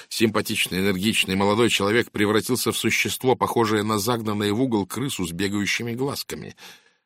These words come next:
Развитие событий ускорило директор Института Марии, а, послав Анне Морисо телеграмму. Игнорировать её было нельзя,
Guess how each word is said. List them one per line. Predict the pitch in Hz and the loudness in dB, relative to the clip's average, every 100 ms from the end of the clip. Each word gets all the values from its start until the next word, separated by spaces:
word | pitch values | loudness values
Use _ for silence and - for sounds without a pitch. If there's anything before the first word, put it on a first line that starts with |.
| _ _ _ _ _ _ _ _ _ _ _ _ _ _ - | _ _ _ _ _ _ _ _ _ _ _ _ _ _ -2
Развитие | 131 135 160 180 165 | 0 2 2 2 0
событий | - 160 165 - - | 0 2 0 0 -4
ускорило | 117 - 131 120 120 110 | -2 -2 -2 0 0 0
директор | 104 110 110 110 104 | 0 -2 -2 -4 -4
Института | 101 - - 101 98 113 | -4 -4 -6 -8 -8 -6
Марии, | 113 110 101 85 - - - - | -4 -4 -6 -8 -10 -12 -14 -12
а, | - 90 | -6 -4
послав | 90 - 101 90 | -2 0 0 0
Анне | 98 95 | -2 0
Морисо | 92 85 - | 0 -2 -4
телеграмму. | 92 85 85 - - - - _ _ - - | -6 -6 -8 -10 -12 -14 -20 _ _ -16 -6
Игнорировать | - 120 104 98 110 127 120 | 0 4 4 4 2 0 0
её | 110 98 | 0 2
было | 113 98 | 2 0
нельзя, | 82 82 71 - 92 160 | -4 -8 -6 -4 -4 -4